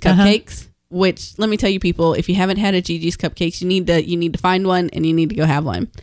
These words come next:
Speaker 2: And, um, here locally, well, I think every Gigi's has Gluten-Free Friday.
Speaker 1: Mm-hmm.
Speaker 2: And that's what it was for a long time when they first opened.
Speaker 1: Yeah.
Speaker 2: Ours now has gluten-free cupcakes on Friday, Wednesday, and Sunday.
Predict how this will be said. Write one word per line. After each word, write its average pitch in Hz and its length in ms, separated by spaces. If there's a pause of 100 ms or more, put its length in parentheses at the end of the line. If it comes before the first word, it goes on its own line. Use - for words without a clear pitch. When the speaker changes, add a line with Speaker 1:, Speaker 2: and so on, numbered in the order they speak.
(480)
Speaker 2:
And, 180 380
um, 165 360
here 247 500
locally, 190 680
well, 196 300
I 208 60
think 208 240
every 247 220
Gigi's 170 360
has 190 180
Gluten-Free 175 400
Friday. 139 480 (100)
Speaker 1:
Mm-hmm. 175 280 (240)
Speaker 2:
And 180 260
that's 214 260
what 233 80
it - 60
was 175 180
for 175 140
a - 20
long 170 200
time 165 260
when 165 80
they 156 100
first 160 280
opened. 160 360
Speaker 1:
Yeah. 147 220 (260)
Speaker 2:
Ours 202 400
now 180 220
has 175 280
gluten-free 160 760
cupcakes - 640
on 156 320 (480)
Friday, 175 460 (840)
Wednesday, 165 420
and 139 120
Sunday. - 340